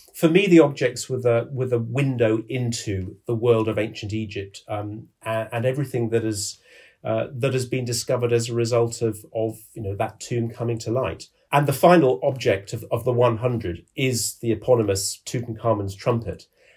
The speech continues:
Um, and the point here is that we have the trumpet. It has been played in, in relatively modern times, so we know what it sounded like, but we have no notation from ancient Egypt that tells us what the music was.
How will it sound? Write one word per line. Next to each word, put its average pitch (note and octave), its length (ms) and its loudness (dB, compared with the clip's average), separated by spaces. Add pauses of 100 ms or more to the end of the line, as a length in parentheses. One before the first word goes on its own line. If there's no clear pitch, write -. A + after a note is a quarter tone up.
(140)
Um, G#2+ 380 -2
and C3 140 0
the B2 60 4
point D#3+ 340 6
here A#2+ 240 2
is G#2 160 -2
that A2 220 -4 (120)
we A#2 160 -2
have C#3 220 -4
the - 80 -8
trumpet. A#2 500 -2 (720)
It C3 120 2
has C3 140 0
been C#3 280 0
played C3 460 2
in, A2+ 260 -2
in A2+ 180 -4
relatively A#2 460 -2
modern A2 300 0
times, G#2+ 520 -4
so B2+ 120 -6
we A#2+ 140 -4
know C#3 160 6
what F3 120 4
it D#3 120 -6
sounded A2 400 -2
like, F#2 340 -4 (640)
but C#3 140 0
we C#3+ 100 -2
have C3+ 240 -2
no C#3+ 480 4
notation A#2 800 -2 (120)
from A#2 200 -4
ancient G#2+ 300 -4
Egypt G2+ 340 -4
that G#2+ 160 -8
tells A2 320 -4
us - 360 -12 (200)
what C3+ 260 -2
the C3 60 0
music A#2 580 -4
was. G2 480 -6